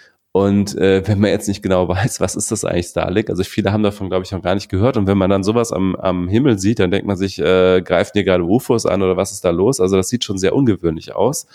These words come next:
Eben wie so eine, eine Kette von Sternen, die sich schnell bewegt. Und da gab's dann eben auch die Befürchtung, auch die Kritik von Astronomen,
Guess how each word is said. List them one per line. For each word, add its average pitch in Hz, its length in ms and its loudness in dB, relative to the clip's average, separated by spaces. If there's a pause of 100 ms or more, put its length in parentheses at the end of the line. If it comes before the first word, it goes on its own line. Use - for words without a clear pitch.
(160)
Eben 98 360 0
wie 104 120 2
so 104 140 2
eine, 92 260 2 (400)
eine 92 140 0
Kette 120 340 -2
von 90 200 -4
Sternen, 95 440 0
die 92 60 -2
sich 85 180 -4
schnell 90 240 0
bewegt. 85 560 -2 (800)
Und 101 180 0
da 104 120 2
gab's - 280 -2
dann 113 320 0
eben 110 220 0
auch 104 140 -2
die 101 80 -6
Befürchtung, 117 640 0
auch 98 120 0
die - 100 -16
Kritik - 360 -2
von 92 160 -4
Astronomen, 113 760 0